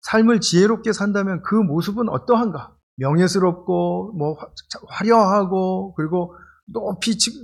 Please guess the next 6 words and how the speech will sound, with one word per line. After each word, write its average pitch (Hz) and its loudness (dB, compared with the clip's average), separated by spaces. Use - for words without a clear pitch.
우-, 196 -4
지켜 - 2
세워지는 196 4
그런 202 4
모습인가? 175 0
아니면 156 0